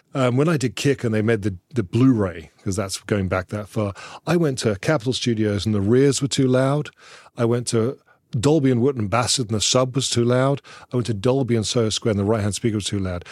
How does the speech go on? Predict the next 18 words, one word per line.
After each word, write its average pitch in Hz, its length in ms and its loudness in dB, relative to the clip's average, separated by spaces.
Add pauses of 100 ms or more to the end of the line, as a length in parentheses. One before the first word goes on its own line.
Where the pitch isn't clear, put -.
(140)
Quite 147 160 2
often 147 100 2
with 139 80 0
discrete 117 400 0
systems, 90 640 -2
you 135 180 -2
can 131 200 -4
be 135 220 -2
in 110 60 -2
a 107 60 -2
situation 113 520 -2
where 110 200 0 (380)
people 160 180 0
don't 147 160 0
set 123 240 2
them 104 100 0
up 139 180 -2
correctly. 98 480 -8